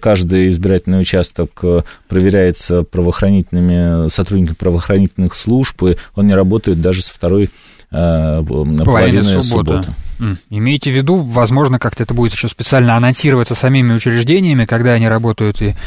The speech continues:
Speaker 2: э, или не работают. Э, давайте, около четырех минут у нас остается. По мотивам всего, что мы здесь успели в эфире обсудить,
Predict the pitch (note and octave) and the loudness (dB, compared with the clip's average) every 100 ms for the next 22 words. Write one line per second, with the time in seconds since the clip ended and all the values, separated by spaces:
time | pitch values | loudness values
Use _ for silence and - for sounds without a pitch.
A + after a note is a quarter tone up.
0 | - - B2 A2 A2 A2 - A#2+ A2+ A2+ | -6 -4 0 2 2 0 0 0 0 0
1 | A2+ G#2+ A2 A2+ A2 - G#2 G2 - B2+ | 0 2 0 0 -2 0 -2 -2 -4 -2
2 | A#2 A#2+ D#3 C#3+ D3+ E3 D#3+ - - E3 | -2 0 0 2 0 0 -2 0 0 0
3 | D#3+ - - - B2+ D3 C#3+ A#2+ A#2 - | 0 -2 -8 -12 -2 0 2 2 0 -2
4 | - E3 G#3+ - - A#3 G3+ - G#3 E3 | 0 0 0 -2 0 2 2 0 2 2
5 | C#3+ - D3 E3+ - C3+ C3 B2 - C3 | 2 0 2 2 2 0 2 0 -4 -8
6 | - C#3 B2 B2+ C3+ B2+ A#2+ C#3+ F3 | 0 2 2 2 2 0 0 -2 -2